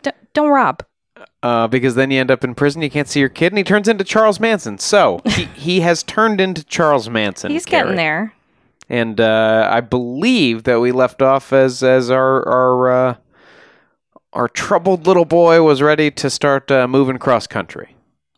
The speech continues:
Speaker 1: Yeah. So becoming increasingly depressed and desperate, his mother, Kathleen, was arrested once again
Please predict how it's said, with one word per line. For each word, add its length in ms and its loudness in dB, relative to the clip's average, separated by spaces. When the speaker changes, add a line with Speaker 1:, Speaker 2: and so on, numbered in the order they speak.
Speaker 1:
Yeah. 160 -10
So 180 -2
becoming 640 -2
increasingly 720 -2
depressed 720 -4
and 240 -8
desperate, 920 -2
his 200 -8
mother, 320 0
Kathleen, 880 -2
was 300 0
arrested 500 -2
once 260 -2
again 560 0